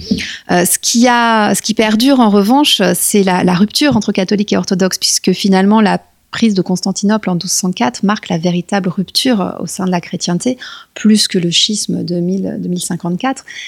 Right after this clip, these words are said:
Et le ressentiment, euh, voilà, des orthodoxes vis-à-vis des catholiques a perduré et peut encore perdurer, euh, jusqu'à, jusqu'à aujourd'hui, hein. Une autre, un autre héritage, bah, c'est peut-être aussi les, euh,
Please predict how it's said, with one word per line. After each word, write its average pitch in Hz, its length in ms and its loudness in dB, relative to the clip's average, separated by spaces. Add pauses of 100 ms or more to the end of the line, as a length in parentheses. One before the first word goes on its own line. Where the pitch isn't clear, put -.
(160)
Et 185 320 2
le 185 180 2
ressentiment, 185 960 2
euh, 165 80 0
voilà, 185 240 2
des 170 220 0
orthodoxes 180 500 -2
vis-à-vis 175 420 0
des 175 100 0
catholiques 180 500 -4
a 160 240 -2
perduré 180 840 2
et 165 60 0
peut 233 240 -4
encore 190 360 -2
perdurer, 180 560 -2
euh, 160 120 0 (360)
jusqu'à, 180 600 0
jusqu'à - 260 0
aujourd'hui, 185 460 2
hein. 170 120 -2 (480)
Une 208 160 4
autre, 226 220 0
un 196 160 2
autre 214 160 -2
héritage, 233 460 2
bah, 208 100 2
c'est 208 140 -2
peut-être 226 440 -2
aussi 220 300 2
les, 202 240 4
euh, 170 220 2